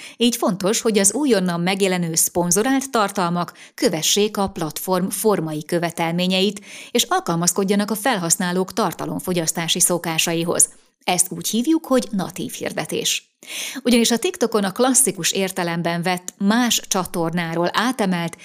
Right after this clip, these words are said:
és újravágott hirdetések nem működőképesek. Csak is a natív és mozgalmas videók ütik meg a felhasználók inger küszöbét. A platform számos beépített videó és zeneszerkesztő funkciója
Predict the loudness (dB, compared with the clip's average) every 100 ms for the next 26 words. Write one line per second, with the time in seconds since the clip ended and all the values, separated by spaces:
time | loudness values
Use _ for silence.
0 | -6 0 0 2 2 4 2 0 -2 -4
1 | -2 0 0 -2 -2 -2 -6 -12 _ 0
2 | 2 0 -2 -2 -4 -4 -4 -2 0 -2
3 | -4 -16 _ -20 -20 -20 _ 2 4 2
4 | 2 0 -4 0 0 2 2 2 0 -4
5 | -2 2 4 4 4 0 -2 -4 -2 0
6 | 2 2 0 0 -2 0 0 0 0 -2
7 | -2 -2 -2 0 0 0 0 0 -2 -2
8 | -6 0 0 2 0 -4 -10 _ _ -16
9 | -16 -2 -2 2 -2 0 -2 -2 2 2
10 | 2 2 0 0 2 2 0 0 -2 -2
11 | 0 0 2 4 4 2 0 2 2 2
12 | 2 2 2 0 0 2 0 0 0 0
13 | 0 2 2 0